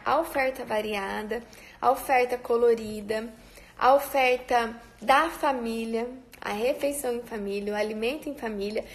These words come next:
Então, não se prendam às regras, não se prendam a protocolos, não precisa iniciar com fruta,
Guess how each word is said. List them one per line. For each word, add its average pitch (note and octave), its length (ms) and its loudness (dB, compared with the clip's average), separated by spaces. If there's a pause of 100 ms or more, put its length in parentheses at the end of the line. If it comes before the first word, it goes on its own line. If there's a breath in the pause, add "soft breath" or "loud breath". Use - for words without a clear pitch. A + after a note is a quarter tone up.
(220 loud breath)
Então, C4 180 0
não C#4+ 160 -2
se D#4+ 140 -2
prendam C4 400 0
às G#3+ 180 -4
regras, A3+ 640 -2 (300 loud breath)
não A#3 140 -2
se B3 120 -4
prendam A3+ 440 0
a A3 40 -8
protocolos, G#3 1040 -2 (240 loud breath)
não E4+ 240 0
precisa D#4+ 340 0
iniciar C4 520 0
com A#3 120 -6
fruta, B3+ 680 0